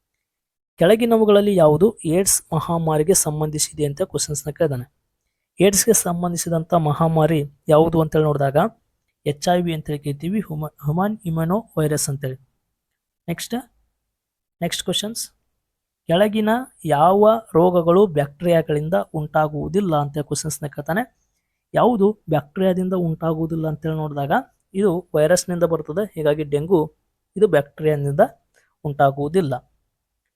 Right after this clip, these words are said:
ನೆಕ್ಸ್ಟ್, ರೋಗಗಳ ಅಧ್ಯಯನವನ್ನ ಏನೆಂದು ಕರೆಯುತ್ತಾರೆ ಅಂತ ಕ್ವಶನ್ಸ್ ನ ಕೇಳಿದಾನೆ. ರೋಗಗಳ ಕುರಿತು ಅಧ್ಯಯನವನ್ನ ನಾವು ಏನೆಂದು ಕರಿತೀವಪ್ಪ ಅಂದ್ರೆ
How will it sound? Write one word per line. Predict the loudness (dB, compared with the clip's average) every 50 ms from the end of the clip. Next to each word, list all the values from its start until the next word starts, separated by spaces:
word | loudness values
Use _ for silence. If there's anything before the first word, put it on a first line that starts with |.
| _ _ _ _ _ _ _ _ _ _ -4
ನೆಕ್ಸ್ಟ್, | -4 -4 -4 -8 -10 -14 _ _ _ _ _ _ _ _ _ _ -2
ರೋಗಗಳ | 2 4 4 4 6 4 2 0 2 0 0
ಅಧ್ಯಯನವನ್ನ | 0 -2 -4 -2 0 2 2 2 2 0 -2 -2 -2 0 -2 -2 -4 -6 -12 _ -4
ಏನೆಂದು | -2 -2 0 -2 0 -2 -2
ಕರೆಯುತ್ತಾರೆ | -2 0 0 0 0 0 2 2 2 2 2
ಅಂತ | 0 -2 -6
ಕ್ವಶನ್ಸ್ | -8 -6 -4 -4 -4 -4 -4 -6 -4 -6
ನ |
ಕೇಳಿದಾನೆ. | -6 -4 -4 -4 -2 -2 -2 -2 -4 -4 _ _ _ _ _ 0
ರೋಗಗಳ | 2 2 2 2 0 0 -2 -2
ಕುರಿತು | -2 0 -2 -2 0 2 2
ಅಧ್ಯಯನವನ್ನ | 2 2 2 0 0 0 2 0 0 0 0 0 0 -2 -2 -4 _ _ _ -6
ನಾವು | -4 -2 -2
ಏನೆಂದು | -2 0 -2 -2 -2
ಕರಿತೀವಪ್ಪ | -4 -8 -6 -4 -6 -6 -4 -6 -6
ಅಂದ್ರೆ | -4 0 -2 -2 -2 -4 _